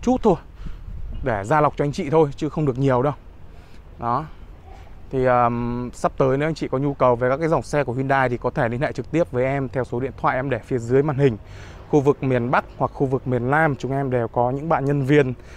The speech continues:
ờ, nhiệt tình tư vấn để, ờ, đưa anh chị những cái mức giá và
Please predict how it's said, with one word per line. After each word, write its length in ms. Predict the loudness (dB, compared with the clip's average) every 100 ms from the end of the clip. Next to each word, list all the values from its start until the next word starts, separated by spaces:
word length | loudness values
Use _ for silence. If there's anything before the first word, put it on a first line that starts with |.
| -16 0
ờ, 160 | 2
nhiệt 200 | 4 2 6
tình 220 | 4 4
tư 120 | 2
vấn 360 | 4 4 2 0
để, 180 | 0 -2 -8 -20 -20 -8
ờ, 200 | -2 2
đưa 260 | 4 6 4
anh 160 | 0
chị 180 | -6 -8 -8 -12
những 160 | -10 -2
cái 80 |
mức 160 | -4 -2
giá 400 | -2 0 -2 -4
và 220 | -4 -4